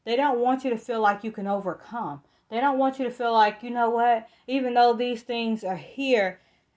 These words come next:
these quote-unquote system, the man is here to stop me. I'm not gonna let the man stop me." Those are, "I'm not gonna let them stop me." That's not how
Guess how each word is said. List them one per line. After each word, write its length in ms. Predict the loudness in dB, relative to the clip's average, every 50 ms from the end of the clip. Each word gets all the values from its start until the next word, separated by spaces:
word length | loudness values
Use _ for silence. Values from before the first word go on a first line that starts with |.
| _ _ _
these 320 | -6 -4 -4 -4 -4 -6
quote-unquote 800 | -10 0 4 4 6 6 4 2 2 2 2 2 2 2 -2 -8
system, 480 | -6 -6 -6 -6 -6 -8 -6 -6 -4 -4
the 80 | -4
man 340 | -6 -4 -4 -2 -2 -2 -4
is 120 | -4 -6
here 120 | -4 -4 -4
to 80 | -4
stop 320 | -6 -8 -4 -2 -2 -2 -2
me. 120 | -2 -4 -4
I'm 80 | -2
not 160 | -2 -4 -4
gonna 160 | -2 -6 -4 -2
let 180 | -4 -4 -4
the 60 | -8
man 280 | -10 -8 -6 -6 -6 -8
stop 380 | -10 -12 _ -8 -6 -6 -6 -8
me." 220 | -10 -12 -12 -14 _ _ _ _ _ _ _
Those 260 | 2 2 4 4 2
are, 140 | 0 -4 -4 -2 0 2
"I'm 180 | 4 4 4 4
not 200 | 4 2 2 2
gonna 140 | 0 2
let 200 | 2 2 2 2
them 140 | -2 -8 -10
stop 360 | -10 -8 _ 0 0 0 0
me." 140 | -2 -8 -2
That's 240 | 0 2 2 2 2
not 140 | -2 -2 0
how 420 | 2 4 6 6 6 6 4 0